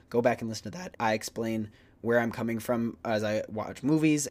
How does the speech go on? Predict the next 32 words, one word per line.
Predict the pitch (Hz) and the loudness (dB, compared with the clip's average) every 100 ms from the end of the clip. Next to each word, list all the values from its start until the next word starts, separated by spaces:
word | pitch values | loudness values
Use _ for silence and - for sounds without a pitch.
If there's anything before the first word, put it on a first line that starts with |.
| - | -6
and | 113 104 | -6 -4
some, | 110 | -8
kind | - 113 110 | -6 -4 -4
of | |
some | 107 | -6
theology | 101 110 127 139 131 | -4 4 6 6 4
on | 127 | 2
movies. | 123 127 131 | 2 2 0
I | 101 | -2
haven't | 101 107 95 - | -6 -6 -10 -6
really | 117 104 | -6 -4
pushed | 104 165 160 - | -4 0 2 4
that | 147 139 - | 4 4 2
a | 120 139 | 4 8
lot | 139 139 - | 10 8 4
recently, | 143 139 147 156 | 0 0 0 0
so | 165 127 110 - - | 2 2 2 0 -8
if | - - | -8 0
you're | 117 | 2
new | 123 180 202 | 4 6 6
and | 131 | 4
you | 113 | 0
haven't | 110 | -2
listened | 139 160 | -4 0
to | |
that, | 151 139 | 0 0
go | - 107 - - | -2 -6 -8 -6
listen | 139 117 | -4 -2
to | 104 | 4
that, | 160 175 - - - | 8 8 6 -8 -4
watch | 113 151 - | 6 6 6
Tenet, | - 139 139 | 0 2 0